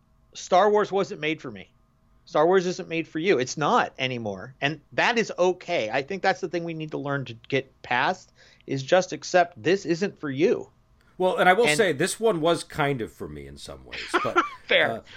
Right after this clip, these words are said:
Speaker 2: but
Speaker 1: the work you had to do to get there,
Speaker 2: Yeah, yeah.
Speaker 1: right? If you hadn't seen seven, eight, or nine, and your only memories of Star Wars were episodes four, five, and six, I think that would have been okay.
Speaker 2: Yeah, no, that, yeah, that would have been fine.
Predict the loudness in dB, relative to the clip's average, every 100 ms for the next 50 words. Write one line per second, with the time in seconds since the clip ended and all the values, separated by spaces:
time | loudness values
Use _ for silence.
0 | -4 2 4 8 6 6 4 4 4 0
1 | -6 -6 0 0 0 -2 -2 -4 2 4
2 | 4 -2 -8 -4 2 2 2 -4 -6 -2
3 | 0 0 -4 -6 -6 -2 -4 -2 -2 0
4 | -2 -2 0 0 -2 -6 -14 _ -4 -4
5 | -2 4 4 6 4 4 2 0 -2 -2
6 | 0 2 0 -2 -4 -4 -4 -2 -4 0
7 | 2 4 2 2 0 2 2 -4 -20 _
8 | _ -2 -2 2 2 6 6 6 4 4
9 | 2 0 -2 -8 -8 -8 -16 _ _ _
10 | _ _ _ _ _ _ _ _ 4 4
11 | 4 0 -2 -2 -6 -2 -2 -2 -4 -6
12 | -10 -10 -10 -10